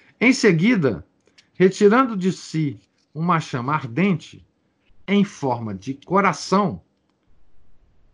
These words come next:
colocou-lhe-a no peito, dizendo, então, ela, ele, Nosso Senhor substituiu o coração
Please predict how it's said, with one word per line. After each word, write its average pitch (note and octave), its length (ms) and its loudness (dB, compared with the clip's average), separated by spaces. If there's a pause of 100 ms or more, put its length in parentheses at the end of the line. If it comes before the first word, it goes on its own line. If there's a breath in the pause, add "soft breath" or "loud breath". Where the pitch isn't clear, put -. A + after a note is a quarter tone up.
colocou-lhe-a A#3 1160 2
no F#3 220 0
peito, D#3+ 720 -6 (880)
dizendo, B2+ 560 -6 (1800)
então, E3 320 -2
ela, C#3+ 480 -6
ele, A2+ 260 -12 (280)
Nosso C3 220 -6
Senhor D#3 120 0
substituiu E3+ 640 -2
o F#3+ 40 0
coração D3+ 720 -4